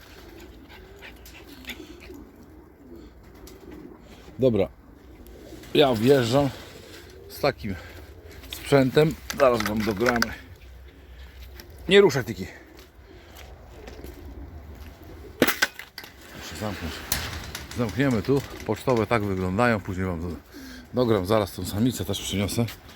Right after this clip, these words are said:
Temu troszkę sypnę, bo wrócił. Już to nie gołąb jest, panowie, to lato. Zobaczcie, no.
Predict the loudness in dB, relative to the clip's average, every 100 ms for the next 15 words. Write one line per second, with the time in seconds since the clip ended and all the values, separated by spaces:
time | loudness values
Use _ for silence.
0 | -16 -16 -8 -6 -6 -12 -12 -12 -10 -10
1 | -12 -16 -18 -6 -2 -2 -4 -16 -18 -18
2 | -18 -18 -18 -2 2 6 6 4 2 2
3 | 2 0 -2 -6 -12 -20 -20 -20 -18 -18
4 | -10 -2 -2 -2 -4 -4 -2 -2 0 0
5 | 0 -2 -10 -16 -18 -20 -20 -20 -6 2
6 | 6 6 4 0 -2 -10 -18 -18 -18 -20
7 | -18 -16 -12 -12 -8 -4 -2 -2 -2 -2
8 | -4 -4 4 6 6 6 6 8 8 6
9 | 4 -6 -4 0 0 0 0 0 -2 -6
10 | -8 -4 -4 -4 -4 -4